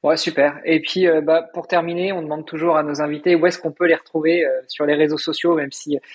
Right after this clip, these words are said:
tu disais que c'est pas forcément ce que, ce que tu, euh, apprécies le plus. Euh, si justement nos auditrices et nos auditeurs veulent continuer à échanger avec toi, veulent aller voir ce que tu postes, euh, et, euh, les photos sont très sympas. Euh, donc, dis-nous tout.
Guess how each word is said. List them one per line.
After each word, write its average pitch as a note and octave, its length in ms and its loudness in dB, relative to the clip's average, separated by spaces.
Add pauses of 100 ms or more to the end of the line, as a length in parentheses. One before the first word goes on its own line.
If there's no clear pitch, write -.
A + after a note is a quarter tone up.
(140)
tu D#3 120 -10
disais D3 280 0
que D#3+ 40 -4
c'est D3 120 0
pas D3+ 100 4
forcément D#3 440 -2
ce - 80 -6
que, D3+ 100 -8 (260)
ce - 140 -8
que F#3+ 80 0
tu, F3+ 320 0
euh, D#3+ 320 -4
apprécies F#3 480 -2
le F3+ 180 0
plus. A3 240 -8
Euh, E3 80 0
si E3 320 -8
justement D#3+ 400 0
nos D#3+ 120 -2
auditrices D#3+ 500 -6
et D#3 80 -4
nos D3+ 100 0
auditeurs D#3 560 -2
veulent D3+ 240 0 (240)
continuer F#3 540 2
à D#3+ 120 4
échanger E3 360 -2
avec E3 220 0
toi, E3 180 -2
veulent D#3 180 -2
aller F3 200 0
voir F3 200 -4
ce - 60 -18
que - 80 -14
tu - 180 -16
postes, F3+ 380 -2
euh, C#3+ 160 -8
et, C#3+ 160 -4
euh, C3+ 120 -6
les C#3+ 80 -4
photos E3 300 -6
sont - 140 -10
très E3+ 220 2
sympas. E3 340 0 (340)
Euh, C#3+ 140 0
donc, D3 140 -6
dis-nous E3 260 -4
tout. D#3+ 240 -12